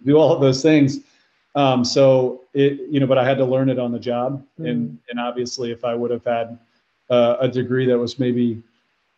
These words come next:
Speaker 1: more focused on that, it might, you know, might have been, um, it w-, it would have certainly helped accelerate my
Speaker 2: Yeah,
Speaker 1: learning.
Speaker 2: yeah,
Speaker 1: Yeah.
Speaker 2: that's fair.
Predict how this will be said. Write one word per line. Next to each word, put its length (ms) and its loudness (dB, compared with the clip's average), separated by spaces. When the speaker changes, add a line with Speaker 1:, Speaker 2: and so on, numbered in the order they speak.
Speaker 1:
more 120 4
focused 460 2
on 160 4
that, 180 4
it 80 2
might, 300 -2
you 120 -2
know, 120 -2
might 180 0
have 120 -4
been, 380 -6
um, 500 -12
it 80 -4
w-, 160 -2
it 80 0
would 180 4
have 160 -2
certainly 440 0
helped 260 -2
accelerate 600 -2
my 100 -8
Speaker 2:
Yeah, 60 -10
Speaker 1:
learning. 400 -8
Speaker 2:
yeah, 220 -10
Speaker 1:
Yeah. 160 -6
Speaker 2:
that's 300 -16
fair. 320 -12